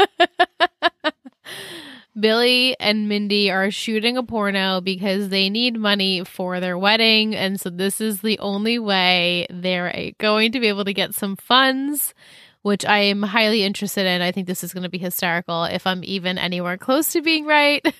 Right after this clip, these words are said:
<laughs> And, uh, I guess, or maybe they're doing some sort of, like, trailer for this home that they're flipping where they're gonna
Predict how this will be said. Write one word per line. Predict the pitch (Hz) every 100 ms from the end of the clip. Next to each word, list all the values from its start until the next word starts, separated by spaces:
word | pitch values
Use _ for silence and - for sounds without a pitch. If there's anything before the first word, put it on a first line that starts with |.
| 262 -
<laughs> | 247 - - - - - _
And, | - 208 202 202 202 202
uh, | - 190 196 196 196 196 190 185
I | - 190
guess, | 185 185 196 - - - -
or | 226 233 233 226
maybe | 226 214 214
they're | 202 202 208
doing | 196 196 196 190
some | 196 208 196
sort | - 196 190
of, | 190 185
like, | 175 165 165 -
trailer | - - 196 202 233 247 247 247 247 247
for | 247 226 196
this | 190 180 - - - _ _ _ _
home | _ - 226 220 226 220
that | 214 202
they're | 214 208 208 208 214 196 - _ - 233 _ _
flipping | - 226 220 233 226 220 214 214 - _ _ _ _ _ _ _ _
where | 202 190 180 175 175 170 160 - _ _ _ _ _
they're | 202 202 180
gonna | 185 180 - -